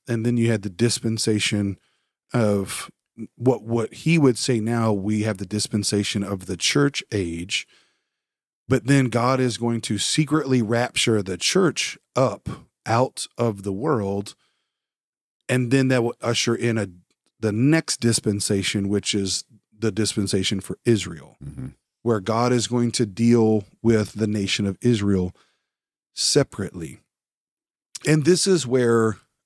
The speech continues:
Speaker 1: again, the vast majority of people in churches don't understand. I don't say don't understand. Maybe some of them do, but they don't connect the fact that the secret rapture of the church is necessary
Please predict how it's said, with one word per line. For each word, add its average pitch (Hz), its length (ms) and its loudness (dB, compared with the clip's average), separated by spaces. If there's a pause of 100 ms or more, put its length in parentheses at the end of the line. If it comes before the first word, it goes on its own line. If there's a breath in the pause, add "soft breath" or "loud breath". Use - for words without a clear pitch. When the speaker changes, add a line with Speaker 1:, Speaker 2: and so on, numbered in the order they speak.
Speaker 1:
again, 123 380 2 (160)
the 117 140 0
vast 127 340 0
majority 123 380 2
of 104 120 -4
people 98 520 0
in 110 160 0
churches 101 640 0 (720 soft breath)
don't 143 320 2
understand. 113 880 -2 (140)
I 127 80 4
don't 147 160 0
say 123 140 -2
don't 107 280 -2
understand. 95 720 -8
Maybe 143 240 2
some 123 200 -2
of 98 80 -4
them 90 140 -10
do, 95 280 -4 (920)
but 135 140 4
they 147 80 6
don't 143 200 0
connect 147 680 -2
the 127 140 0
fact 120 500 -2 (180)
that 120 220 0
the 117 100 -2
secret 135 540 2
rapture 117 520 -2
of 104 120 -4
the 104 120 -2
church - 400 0
is 101 240 -2
necessary 107 960 0